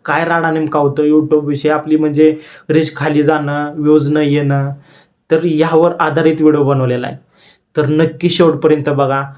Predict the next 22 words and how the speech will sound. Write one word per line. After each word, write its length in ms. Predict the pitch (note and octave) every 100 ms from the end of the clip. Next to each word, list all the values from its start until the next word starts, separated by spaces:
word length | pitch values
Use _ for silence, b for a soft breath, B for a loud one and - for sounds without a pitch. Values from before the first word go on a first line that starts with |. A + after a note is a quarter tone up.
| B -
आणि 140 | C3+
जे 200 | B2+ D3
कोण 260 | D#3 D#3+ D3+
आपल्या 260 | C#3+ D3
YouTube 440 | D3 D3+ C#3+ D3 D3+
आयडीवर 280 | D3 D3
नवीन 320 | C#3+ C#3+ C#3+ C3+
आहे 120 | C#3 C#3 B B -
तर 80 | B2+
त्यांनी 240 | D3 D3
सबस्क्राईब 480 | C#3+ D#3 - D#3 D3
केल्याशिवाय 420 | D#3+ D3 C#3+ C#3
जाऊ 120 | C3+
नका, 240 | C3 B2+ B2
नक्की 300 | C#3+ C#3 D3+
सबस्क्राईब 480 | - C#3 - C#3 C3
करा 200 | C3+ C3+ - _ _ _ _ -
आणि 100 | C3
व्हिडिओ 240 | C#3 D3+ D3+ -
पूर्ण 240 | E3+ F3
वॉच 260 | E3+ D3+ C#3+
करा, 240 | - B2